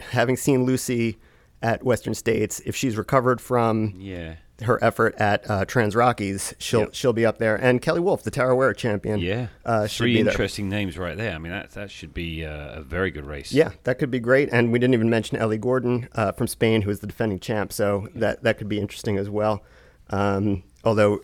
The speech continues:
Speaker 1: Ruth is very strong and, and she could be tough to beat. Um, okay, C C C,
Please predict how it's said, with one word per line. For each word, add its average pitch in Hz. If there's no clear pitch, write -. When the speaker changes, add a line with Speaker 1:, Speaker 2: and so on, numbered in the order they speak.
Speaker 1:
Ruth 120
is 98
very 101
strong 98
and, 98
and 98
she -
could 101
be 98
tough -
to -
beat. 98
Um, 107
okay, 151
C -
C 196
C, 120